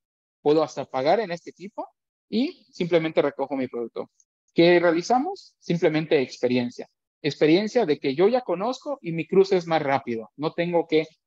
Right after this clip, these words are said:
hacer todo la, el tema de la, de la cola o simplemente preguntar cuál es el menú. Porque yo ya conozco, ya conozco su negocio, ya conozco sus productos de ustedes que me atribuyen.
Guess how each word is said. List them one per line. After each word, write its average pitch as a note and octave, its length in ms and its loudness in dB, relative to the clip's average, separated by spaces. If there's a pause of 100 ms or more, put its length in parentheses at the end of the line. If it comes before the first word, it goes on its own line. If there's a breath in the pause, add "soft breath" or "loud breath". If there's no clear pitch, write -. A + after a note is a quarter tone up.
(100)
hacer D3+ 260 -2
todo D3+ 180 2
la, C#3+ 140 0
el B2 380 -4
tema C#3 260 -6
de B2 120 -4
la, A2+ 240 -10
de A#2+ 100 -8
la A#2 120 -6
cola G#3 440 4 (300)
o D#3+ 140 0
simplemente D#3+ 560 0
preguntar C3 520 -4
cuál B2+ 180 -2
es - 80 -14
el A#2+ 100 -6
menú. A2 240 -12
Porque D#3+ 240 -4
yo F#3 120 4
ya G3+ 120 2
conozco, F#3 380 -2
ya E3 120 2
conozco E3+ 360 -6
su C#3 160 -4
negocio, C#3 420 -2
ya C#3 60 -6
conozco D3 300 -6
sus B2+ 200 -14
productos B2+ 500 -2
de A#2+ 60 -8
ustedes A2+ 360 0
que - 100 -6
me A2 100 -4
atribuyen. F#2+ 460 -4